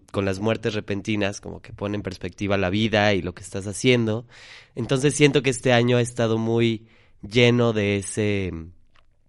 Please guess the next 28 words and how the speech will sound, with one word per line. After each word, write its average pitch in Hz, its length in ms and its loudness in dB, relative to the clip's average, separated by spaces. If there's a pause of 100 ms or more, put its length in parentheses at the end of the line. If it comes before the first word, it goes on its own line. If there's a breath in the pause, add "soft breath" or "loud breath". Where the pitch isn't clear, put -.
(160)
de 107 180 -2
ese 113 140 -4
sentimiento. 117 1040 0 (800 loud breath)
Eh, 101 400 -2
no 120 220 4
me 123 200 4
es 117 140 0
ajeno 113 320 -2
el 107 100 -2
duelo, 113 640 0 (1040 soft breath)
pero 110 300 2
es, 110 260 -4
es - 180 -4
fuerte, 104 500 -6
o 92 100 -8
sea, 98 160 -8
como 101 240 -4
que - 80 -18
sí 120 160 -6
es 110 180 -4
fuerte 101 680 -4 (340 soft breath)
tenerlo 107 540 0
cerca 110 640 -2 (360 loud breath)
y 135 120 2
al 135 160 6
mismo 147 340 2
tiempo, 127 640 0
y, 107 220 -6